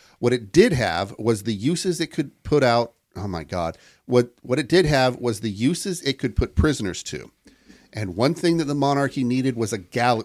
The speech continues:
was galley slaves to row ships.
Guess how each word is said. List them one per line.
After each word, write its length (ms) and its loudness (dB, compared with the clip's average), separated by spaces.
was 180 -4
galley 360 0
slaves 640 -12
to 120 -8
row 160 -4
ships. 580 -2